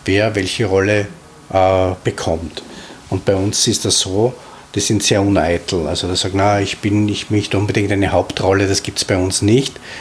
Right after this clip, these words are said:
weil wir sagen, jede Rolle ist total wichtig. Also das ist, wenn ihr gesehen habt, Biene im Kopf, sind alle drei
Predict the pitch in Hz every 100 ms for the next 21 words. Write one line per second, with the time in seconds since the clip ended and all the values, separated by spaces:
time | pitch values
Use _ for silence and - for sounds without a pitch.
0 | - - 98 98 117 101 95 95 98 87
1 | 90 95 - 101 - 95 98 101 - 92
2 | 85 - - - - 98 - 78 80 -
3 | - - - - - - - 90 90 -
4 | 101 98 - 101 98 101 - 104 - -
5 | - - - - 90 82 95 98 92 90
6 | 95